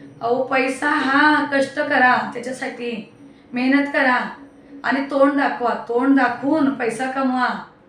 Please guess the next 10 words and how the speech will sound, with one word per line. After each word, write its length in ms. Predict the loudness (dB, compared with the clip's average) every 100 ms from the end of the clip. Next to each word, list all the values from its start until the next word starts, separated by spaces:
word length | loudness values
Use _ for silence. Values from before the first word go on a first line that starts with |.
| _ _ -6
जर 120 | -4
कमवायचाच 580 | -4 -2 -2 -2 -6 -8
आहे 120 | -6
ना 180 | -6 -6
तिच्या 180 | -6 -4
नावाखाली, 800 | -2 -2 -2 -6 -4 -4 -4 -10 -20 -20 -20 -16
तिचं 280 | -12 -2 0
नाव 220 | 2 0 -2
कशाला 260 | -2 -2
वापरताय? 720 | -2 -2 -4 -6 -4 -4 -6